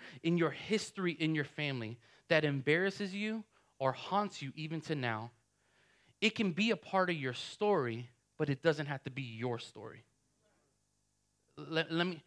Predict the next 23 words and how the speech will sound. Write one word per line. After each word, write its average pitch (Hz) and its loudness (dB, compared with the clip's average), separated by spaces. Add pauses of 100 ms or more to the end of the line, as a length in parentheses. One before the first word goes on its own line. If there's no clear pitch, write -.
(360)
I'm 151 2
just 185 -4
gonna 196 0
be, 185 0 (680)
you 170 -6
know, 147 0
frank 196 0
with 170 -8
you 143 -6
today. 123 0
Just - 2
because 220 2
it 175 -6
happened 190 -2
in 175 0
your 143 0
bloodline 127 0 (380)
doesn't 165 2
need 156 -2
to 135 -8
be 131 -6 (220)
your 117 -2
story. - -16